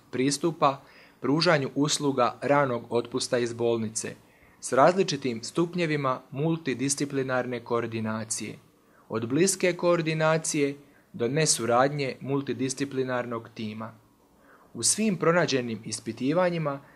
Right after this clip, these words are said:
se čini da su usluge ranog otpusta iz bolnice smanjile duljinu boravka u bolnici za otprilike pet dana. Ljudi koji su primali te usluge također su bili više neovisni u svakodnevnim aktivnostima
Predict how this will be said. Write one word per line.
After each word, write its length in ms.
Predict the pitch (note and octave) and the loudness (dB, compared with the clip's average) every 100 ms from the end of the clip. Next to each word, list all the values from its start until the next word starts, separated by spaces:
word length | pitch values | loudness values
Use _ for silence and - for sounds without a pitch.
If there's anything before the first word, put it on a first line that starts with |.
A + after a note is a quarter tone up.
| - - | -18 -8
se 180 | A#2+ | -6
čini 460 | A#2 D#3+ D#3+ A2 G#2+ - _ | -2 0 0 0 -4 -12 _
da 160 | A#2 A2+ | -4 -2
su 180 | - - | -2 -2
usluge 540 | F3 E3+ A#2+ A2 G2 - | 0 0 0 -2 -4 -6
ranog 440 | B2+ D#3+ D#3 A#2 - | 2 4 4 0 0
otpusta 480 | B2+ - A#2 - G#2+ | -2 -2 -6 -4 -6
iz 180 | G#2 | -6
bolnice 640 | A2+ A#2+ C#3+ E3+ - D#3 C#3+ - - - | -2 0 2 -2 -2 -2 -2 -10 -20 -8
smanjile 560 | - C#3 D#3+ F#3+ D#3+ | -2 4 4 4 2
duljinu 380 | B2 A#2+ D3+ D#3 | 2 0 0 0
boravka 520 | A2+ C#3 C#3 A2 - | 0 4 4 4 -2
u 100 | A2 | -6
bolnici 640 | G#2+ B2+ D#3+ F3 E3+ D3+ C#3 - | -2 0 2 -2 -4 -6 -6 -6
za 160 | A#2 | -4
otprilike 680 | A2 A2+ C3 D#3 D#3 C#3+ A#2 - - | -4 -2 -2 -2 -2 -2 -4 -4 0
pet 240 | C#3 C3 | 0 0
dana. 480 | A2+ A2+ A2 A2 A2 - _ _ _ _ - | -2 -2 -4 -6 -12 -18 _ _ _ _ -4
Ljudi 260 | C#3+ F3+ E3 | 0 2 4
koji 220 | C3+ A#2 | 4 2
su 240 | - A#2 | 0 -4
primali 420 | C3 D3+ D#3+ A2 A2 | 0 2 4 2 2
te 160 | C3 A2+ | 2 2
usluge 540 | B2+ - E3+ E3 D#3 - - _ | 0 -2 -2 -2 -4 -8 -20 _
također 500 | - G#2+ D3+ F3+ F#3 | -12 -2 2 4 4
su 160 | - B2 | 2 0
bili 300 | C3+ D#3 B2 | 0 2 2
više 340 | D#3+ D#3 A2+ | 4 4 4
neovisni 640 | A2+ A2+ D3 E3+ - D#3 C#3+ - | 0 0 0 0 -2 -4 -8 -8
u 60 | A#2+ | -2
svakodnevnim 720 | C#3 D3 C3+ A2 A2 A2 G#2+ | 6 6 6 -2 -4 -6 -6
aktivnostima 960 | A2+ - B2+ D3 F#3 - F#3 E3+ D3+ | -10 -4 -2 0 0 -2 -2 -2 -2